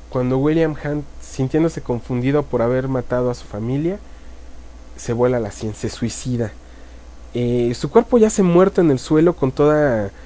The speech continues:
esta materia encefálica regada por el cuarto, cuando el guardián Scar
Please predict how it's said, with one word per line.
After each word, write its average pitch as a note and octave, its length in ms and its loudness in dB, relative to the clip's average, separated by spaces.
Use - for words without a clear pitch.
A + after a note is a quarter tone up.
esta C3+ 240 0
materia C3+ 380 4
encefálica C#3 600 0
regada A#2 300 4
por B2 200 -4
el G2 100 -6
cuarto, - 500 0
cuando D3 200 6
el C#3+ 80 6
guardián F3 400 6
Scar C3+ 440 -2